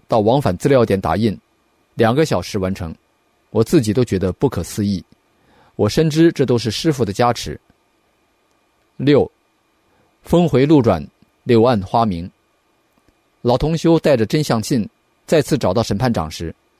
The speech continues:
审判长说：“大爷，这个案子不是我能说了算的，但是我会尽我最大的努力。”找到政法委的一个领导时，他对老同修说：“你老人家放心，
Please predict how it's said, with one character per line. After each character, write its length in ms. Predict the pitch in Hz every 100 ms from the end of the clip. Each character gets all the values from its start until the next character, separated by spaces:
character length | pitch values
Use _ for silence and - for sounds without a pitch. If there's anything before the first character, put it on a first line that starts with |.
| _ _ _ _ _ _ -
审 180 | 123
判 140 | 131 131
长 180 | 101 90
说 260 | 104 98 - _ _ _ _ _ _ -
：“大 140 | 139
爷， 220 | 107 90 - _ _ -
这 140 | 170
个 100 | 160
案 140 | 170
子 200 | 123 110 92
不 120 | 143
是 140 | 156
我 160 | 113 87
能 100 | 104
说 200 | - 123
了 80 | 113
算 220 | 147 92
的， 140 | 71 _ _ _ _ _ _
但 160 | 131
是 200 | 120 127
我 120 | 113 104
会 180 | 147
尽 200 | 127 165
我 140 | 117 90
最 160 | 147
大 120 | 131 117
的 80 |
努 200 | 98 80
力。” 180 | 104 104 _ _ _ _ _ _ _ _ _ _ _ _
找 160 | - 131
到 120 | 165
政 160 | 202 165
法 120 | 147
委 140 | 120 98
的 100 | 110
一 100 | 139
个 100 | 104
领 160 | 120
导 160 | 131 78
时， 260 | - 85 - _ _ _
他 140 | - 135
对 100 | 123
老 140 | 85
同 180 | - 98
修 140 | 101
说 280 | 92 101 101 _ _ _ _ _ _ _
：“你 140 | 143
老 160 | 160 110
人 120 | 110
家 140 | 120 120
放 180 | 120
心， 300 | 98 123 127